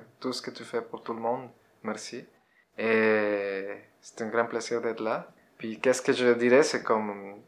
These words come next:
il faut continuer à s'unir, euh, tout le monde. Arrêter de mettre des barrières, arrêter, arrêter de, de nous diviser pour des choses qui ne vaut pas la peine. C'est on est tous les mêmes. Fait que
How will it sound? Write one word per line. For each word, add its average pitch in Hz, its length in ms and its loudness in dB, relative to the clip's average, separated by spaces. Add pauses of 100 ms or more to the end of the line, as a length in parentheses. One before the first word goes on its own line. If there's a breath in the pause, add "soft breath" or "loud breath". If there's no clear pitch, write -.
(520 loud breath)
il 117 140 -10
faut 135 140 2
continuer 135 360 2
à 147 60 8
s'unir, 131 560 -2 (140)
euh, 110 200 -6
tout 127 120 -4
le 117 60 -4
monde. 110 320 -8 (400)
Arrêter 110 380 -6
de 113 140 -4
mettre 110 180 -8
des 110 80 -6
barrières, 110 480 -4
arrêter, 104 400 -8 (320)
arrêter 110 360 -6
de, 110 200 -4
de 104 300 -10
nous 117 100 -6
diviser 113 460 -4
pour 110 240 -10
des 110 100 -8
choses 107 320 -10
qui 107 120 -16
ne - 540 -18
vaut 117 100 2
pas 120 140 2
la 113 120 2
peine. 110 280 -10
C'est - 260 -14 (640 soft breath)
on 104 180 -6
est 104 100 -10
tous 123 220 -10
les 117 80 -2
mêmes. 104 280 -8 (520)
Fait 104 160 -12
que 107 340 -12